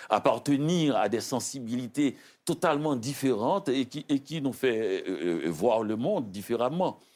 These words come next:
S'il n'y avait pas cette littérature, s'il n'y avait pas ce sentiment, et que j'ai d'ailleurs, j'ai, j'ai dédié ce livre, Je suis un écrivain japonais, à tous ceux qui voudraient être quelqu'un d'autre. C'est, c'est quelque chose de profond chez l'humain, de, de vouloir être quelqu'un d'autre.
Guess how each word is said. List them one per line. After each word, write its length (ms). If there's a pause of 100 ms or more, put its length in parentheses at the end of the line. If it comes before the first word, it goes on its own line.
(320)
S'il 120
n'y 80
avait 120
pas 100
cette 220
littérature, 680
s'il 200
n'y 40
avait 180
pas 300 (360)
ce 180
sentiment, 840 (220)
et 200
que 180
j'ai 160
d'ailleurs, 320
j'ai, 180
j'ai 180
dédié 360
ce 140
livre, 280
Je 80
suis 160
un 80
écrivain 320
japonais, 560 (220)
à 100
tous 160
ceux 160
qui 140
voudraient 320
être 80
quelqu'un 300
d'autre. 340 (920)
C'est, 920
c'est 180
quelque 260
chose 220
de 60
profond 460
chez 160
l'humain, 300
de, 240
de 80
vouloir 500
être 200
quelqu'un 300
d'autre. 360